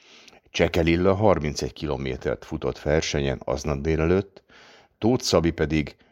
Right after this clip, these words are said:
akkora kerékpáros esésen volt épp túl, hogy csak könnyű futást engedhetett meg magának. A Tilos Rádió futócsapata három M T V A csapatot utasított maga mögé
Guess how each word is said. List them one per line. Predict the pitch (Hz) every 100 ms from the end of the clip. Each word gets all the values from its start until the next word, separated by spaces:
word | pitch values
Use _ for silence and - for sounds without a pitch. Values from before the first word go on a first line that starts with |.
| _
akkora | - 107 - 80 71
kerékpáros | 87 78 69 - 71 73 -
esésen | 65 - 71 69 71 69
volt | 67 67 -
épp | 71 69 - - _
túl, | 90 101 110 113 _ _ _ - -
hogy | - 87
csak | - 85
könnyű | 120 92 76
futást | 69 80 69 69 - - _ _ _
engedhetett | - 80 73 71 - 67 67
meg | 71 69
magának. | 64 64 62 60 58 - - _ _ _ _ _ _ _ _ _ _
A | 80 78
Tilos | 76 123 95 -
Rádió | 76 71 69
futócsapata | - 101 92 - 80 76 - 73 - _
három | - 92 92 78 71 69
M | 80 80
T | 69
V | 73 65 65 53
A | 64
csapatot | - - 76 71 71 - - - - -
utasított | - 73 - 71 71 -
maga | 73 69
mögé | 67 65 62 62 -